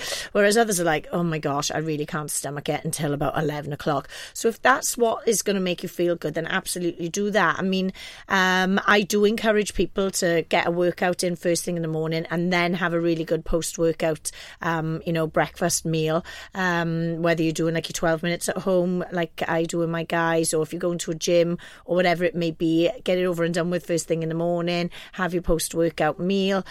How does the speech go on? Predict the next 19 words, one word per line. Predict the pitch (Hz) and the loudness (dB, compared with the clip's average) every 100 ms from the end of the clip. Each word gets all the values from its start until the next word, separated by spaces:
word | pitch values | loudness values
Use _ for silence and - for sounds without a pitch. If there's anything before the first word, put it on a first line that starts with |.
| - - | -14 -6
um, | 170 170 170 | -2 -2 0
and | 170 | 0
then | 165 | 0
a | |
really | 165 165 160 | 0 0 0
good | 165 160 - | 0 -2 -2
prepped | 170 156 - | -4 -4 0
lunch | 208 220 220 - | 2 2 0 -2
that | 208 | -4
you've | 202 | -2
made, | 208 202 190 | -2 0 -2
homemade | - 185 180 - | -4 -4 -4 -4
food, | 185 180 180 - | 0 2 2 0
and | 175 | -4
the | 165 | -2
same | - 160 | -2 -2
with | 160 | -2
your | 160 | 0
dinner. | 208 220 156 | 0 0 -2